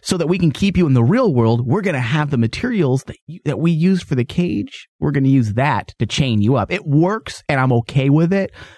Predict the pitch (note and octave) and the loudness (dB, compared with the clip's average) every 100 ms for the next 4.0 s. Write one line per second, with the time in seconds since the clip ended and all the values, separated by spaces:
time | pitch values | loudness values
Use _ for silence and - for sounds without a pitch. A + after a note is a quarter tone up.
0 | _ - B2+ C3 C#3+ C#3+ B2+ B2 A#2+ A#2 | _ -6 -2 0 0 2 2 2 0 0
1 | A2+ A2 A2 A2+ G2+ F#2+ G#2+ A#2 A2+ A2+ | 2 2 2 2 0 0 -2 2 2 2
2 | A2+ A#2+ A2+ B2 B2 A#2 A2+ A2 A2+ A2+ | 0 0 -2 0 0 2 2 0 0 0
3 | A2 A2+ G#2+ G2+ - - A2+ G#2 G#2+ G#2 | 2 0 0 -2 -4 -2 -2 0 0 -2